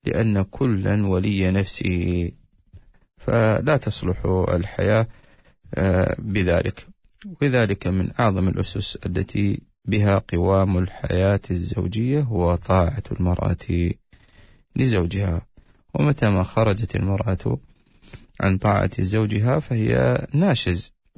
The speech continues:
ولذلك الله سبحانه وتعالى، آه، نهى النساء، آه، عن الخروج عن طاعة الزوج،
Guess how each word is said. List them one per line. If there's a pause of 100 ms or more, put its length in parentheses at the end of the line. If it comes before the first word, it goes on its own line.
(960)
ولذلك
الله
سبحانه
وتعالى، (640)
آه،
نهى
النساء، (400)
آه،
عن
الخروج
عن
طاعة (160)
الزوج،